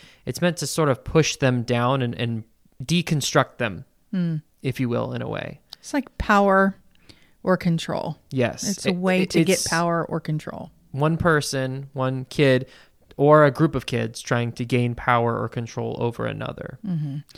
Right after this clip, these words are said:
Speaker 2: So there's two sides to this. There's intent and then there's impact.
Speaker 1: Yes.
Speaker 2: So if the intent is meant for harm,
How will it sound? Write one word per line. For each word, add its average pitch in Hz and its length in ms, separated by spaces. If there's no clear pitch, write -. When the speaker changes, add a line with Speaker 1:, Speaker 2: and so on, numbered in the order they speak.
Speaker 2:
So - 280
there's 165 300
two 233 540
sides 170 580
to 156 120
this. - 260
There's 160 300
intent 175 640
and 165 140
then 156 100
there's 151 200
impact. 151 640
Speaker 1:
Yes. - 600
Speaker 2:
So - 240
if 190 220
the 185 300
intent 185 600
is 165 220
meant 170 400
for 156 300
harm, 156 560